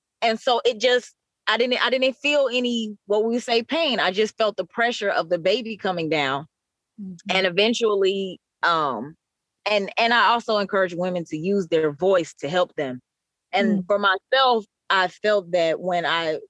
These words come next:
Speaker 1: elevated my voice and did high tones, like, "Ah," that kind of kept my body up and kind of in an alerted, uh, state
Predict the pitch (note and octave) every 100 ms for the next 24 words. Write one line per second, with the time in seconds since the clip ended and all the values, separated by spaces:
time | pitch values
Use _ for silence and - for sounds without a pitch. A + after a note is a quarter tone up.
0 | _ _ G3+ B3 C4 A#3 A#3 A3 G#3+ G3+
1 | G#3+ A3 G#3 F3+ D#3 F3 F3 - A3 A#3
2 | A#3+ A3+ G#3+ G3+ G3 G3+ F4+ B4 C5 B4+
3 | A4+ G3+ - _ _ _ _ A#3 C4 B3
4 | - _ _ - A#3 A3+ G3+ E3+ - A#3
5 | G#3 F#3+ E3+ F3 F3+ E3 - - C4 A#3+
6 | - _ _ _ _ - G3+ G3+ F#3 F3
7 | A#3 G#3 F#3+ E3 - F#3 D#3+ E3 E3+ G3+
8 | A3 G3+ D#3+ - _ _ _ _ _ _
9 | _ _ _ F3 E3 C#3+ - - A#3 G3+
10 | C3+